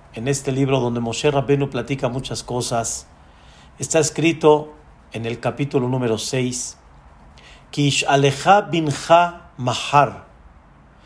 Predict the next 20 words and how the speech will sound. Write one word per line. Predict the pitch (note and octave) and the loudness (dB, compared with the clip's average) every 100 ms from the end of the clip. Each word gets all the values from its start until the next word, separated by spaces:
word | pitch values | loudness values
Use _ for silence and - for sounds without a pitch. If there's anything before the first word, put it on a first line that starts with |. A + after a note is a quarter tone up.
| - - - | -20 -20 -8
Si | - C#3+ | -4 -4
tu | C#3+ C#3+ | 0 4
hijo | A3 A3+ F3 F3+ F3 - - | 4 2 4 4 4 -4 -6
el | B2+ C3 | -4 2
día | F3+ F#3+ | 4 4
de | D#3+ | 4
mañana | C#3 C3+ D3 D3 C3+ C3 C3 | 2 2 4 4 2 0 -2
te | C3 | -4
va | B2 | 0
a | B2+ | 0
preguntar, | C3 A#2+ B2 A2 B2 | 0 -4 -6 2 2
o | G#2 | 2
sea, | A2+ | -2
Moshe | A2 G#2 D3+ | -4 -2 -2
está | D3+ D#3 | 2 2
platicando | D3+ D3 C3+ D#3 E3 D#3+ | 2 -2 0 2 4 2
con | C#3+ | 2
el | C3+ | 2
Am | C3+ D#3 D#3+ | 2 2 2
Israel | C#3+ C#3+ C3+ D#3+ F3+ F3+ | -2 2 4 6 6 2